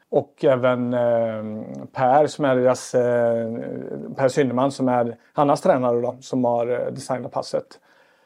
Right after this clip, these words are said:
Och, ehm, i Göteborg den, eh, tjugoandra så är det Asics är där och Anders Sakai håller en föreläsning. Och, ehm, där bjuder man på mat och dryck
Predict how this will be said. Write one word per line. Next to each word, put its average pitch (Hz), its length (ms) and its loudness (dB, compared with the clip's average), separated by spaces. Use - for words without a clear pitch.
Och, 135 480 4
ehm, 127 600 0
i 139 180 0
Göteborg 139 760 4
den, 127 460 2
eh, 123 440 2
tjugoandra 127 1000 -2
så 131 340 0
är 127 140 0
det 120 360 -2
Asics - 520 -2
är 160 60 0
där 151 340 4
och 127 100 2
Anders 123 200 -4
Sakai 131 640 0
håller 131 280 0
en 127 80 0
föreläsning. 139 760 0
Och, 127 680 2
ehm, 120 600 -4
där 131 100 -2
bjuder 127 260 0
man 123 140 0
på 135 100 -6
mat 131 380 0
och 135 80 -4
dryck 135 320 -2